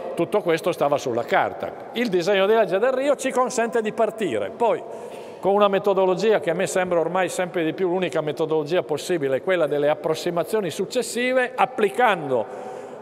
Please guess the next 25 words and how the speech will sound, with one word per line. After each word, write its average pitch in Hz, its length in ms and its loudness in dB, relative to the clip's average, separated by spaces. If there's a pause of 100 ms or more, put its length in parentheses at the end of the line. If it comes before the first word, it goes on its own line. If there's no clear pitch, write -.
(160)
quella 196 300 6
legge 185 300 4
e - 20 2
mettendola 185 500 2
in 240 100 0
essere 220 380 2
vedremo 180 440 2
tutti 240 260 -2
gli 170 80 2
adeguamenti 170 680 2
che 151 80 2
dovremo 160 380 2
fare, 240 320 2
tutte 196 260 0
le 175 100 2
correzioni 170 520 2
che 156 100 0
dovremo 147 360 2
fare, 104 300 0
ma 147 140 2
partiamo 143 800 2
e 190 180 4
mettiamo 190 440 0
in 254 100 -2
moto 151 400 0